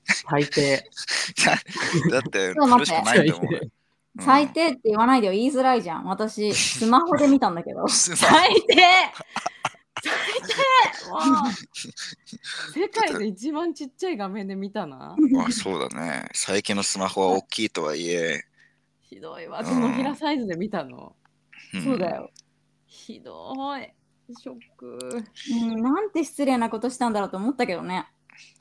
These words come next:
Speaker 1: あ、で、
Speaker 2: うん。
Speaker 1: っていうことは？
Speaker 3: うん。
Speaker 1: <laughs> あれ？
Speaker 3: いや、だから、
Speaker 1: マリコの感想は？
Speaker 3: カノがさ、何回も見に行くっていうから、
Speaker 1: うん。
Speaker 3: 期待値上げすぎてさ。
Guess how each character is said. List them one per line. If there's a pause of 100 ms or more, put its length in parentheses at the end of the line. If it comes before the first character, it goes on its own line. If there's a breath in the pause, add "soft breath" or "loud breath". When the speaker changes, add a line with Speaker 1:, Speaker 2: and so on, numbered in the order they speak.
(120)
Speaker 1:
あ、
で、
Speaker 2:
う
ん。
Speaker 1:
っ
て
い
う
こ
と
は？ (1120)
Speaker 3:
う
ん。
Speaker 1:
<laughs>
あ (120)
れ？
Speaker 3:
い
や、
だ
か
ら、
Speaker 1:
マ
リ
コ
の
感
想
は？
Speaker 3:
カ
ノ
が
さ、
何
回
も
見
に
行
く
っ
て
い
う
か
ら、
Speaker 1:
う
ん。
Speaker 3:
期
待
値
上
げ
す
ぎ
て
さ。